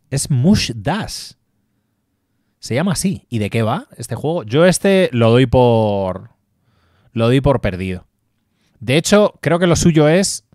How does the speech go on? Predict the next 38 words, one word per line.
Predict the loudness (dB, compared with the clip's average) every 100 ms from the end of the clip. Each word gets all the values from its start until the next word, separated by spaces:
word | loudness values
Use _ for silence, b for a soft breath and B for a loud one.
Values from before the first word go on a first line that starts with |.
| _
si | -12 -6 -2
es, | 0 -2 -4 -16 _ _ _
que | -8
no | -4
te | 0
digo | 0
que | 0
no, | -2 -4
yo | -4 -2
este | -2 -2 -2
no | 0
lo | 0
voy | 0 0 -2
a, | -2 -4 -6 -8 -14 _ _ _ _ -6
es | -2
de |
ritmo, | 0 0 0 -4
además. | -8 -12 -14 _ _ _ _ _ B B B B B _ -20 _
Vale, | -6 -4 -4
pero | -2 -2
este | 0 0 0
lo | 0
voy | 0 0
a |
poner | 0 -2 -2
como | -2 -2
negativo, | -2 -4 -4 -6 -8
¿vale? | -8 -8 -8 -12 -20
Para | -10 -8
que | -8
se | -8 -6
quede | -4 -2
como | -2 -4
que | -6
no | -4 -2 -2
lo | -2
hemos | -4 -6
sabido. | -10 -12 -12 -16